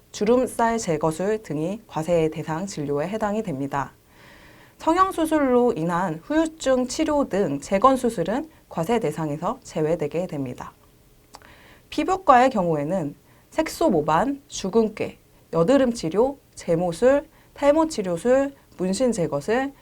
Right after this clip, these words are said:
피부 재생술 등이 과세에 해당이 되고 사마귀, 백반증, 딸기코, 대상포진, 아토피, 피부염 등은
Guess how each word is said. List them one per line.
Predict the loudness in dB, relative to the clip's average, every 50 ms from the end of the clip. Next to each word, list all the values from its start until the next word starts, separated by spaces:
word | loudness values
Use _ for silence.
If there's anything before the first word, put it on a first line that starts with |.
| _ _ -6
피부 | -2 -2 -2 -2 -2 -2 -2 -2
재생술 | -2 -4 -4 -2 -2 -2 -2 -4 -4 -4 -4 -4 -4
등이 | -4 -6 -4 -4 -4 -6 -8
과세에 | -10 -10 -4 -2 0 0 0 0 -2
해당이 | -4 -4 -4 -4 -4 -4 -4
되고 | -4 -6 -6 -4 -4 -4 -4 -6 _ _ -20 -20 -20 -20 -20 -20 -20 _ -10
사마귀, | 0 0 2 4 4 2 2 0 -2 -2 -2 -4 -8 _ _ _ _ _ _
백반증, | -4 -4 -4 -2 2 4 4 4 4 0 -4 -6 -4 -4 -6 -8 -14 -20 _ _ _ _
딸기코, | -2 0 0 0 0 -2 -4 -4 -4 -4 -2 -2 -2 -4 -6 -10 _ _ _ _
대상포진, | -6 -4 -2 0 0 -2 -2 -2 -4 -8 -6 -4 -2 0 0 0 -2 -4 -14 -20 -20 _ -8
아토피, | -8 -8 -6 -2 -4 -4 -2 -2 -4 -2 -2 -2 -4 -6 _
피부염 | -4 -2 2 4 4 4 4 2
등은 | 0 -2 -2 -2 -2 -4 -6